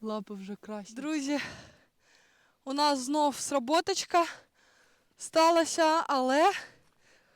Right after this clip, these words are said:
поки що нічого не крутить. Ну, почекаємо. От така рибалочка на Cool Place.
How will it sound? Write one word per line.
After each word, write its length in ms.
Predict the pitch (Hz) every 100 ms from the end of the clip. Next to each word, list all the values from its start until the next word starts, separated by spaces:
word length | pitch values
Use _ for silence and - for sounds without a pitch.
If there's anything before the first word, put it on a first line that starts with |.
| _ _ _ _
поки 340 | 294 311 311
що 360 | - - 320 349 - - _ _ _ _ _ _ _ _ _ _ -
нічого 460 | 262 - 302 330
не 260 | 339 285 330
крутить. 720 | - 269 262 233 - 202 - - _ _ _ _ _ _ _ _ _ _ _
Ну, 440 | 269 254 269 320 359
почекаємо. 760 | - 339 - - 277 254 254 247
От 120 | 294
така 320 | - 330 330 330
рибалочка 640 | 302 320 349 359 - 320
на 120 | 302
Cool 300 | 285 311 294
Place. 500 | - 294 285 - 254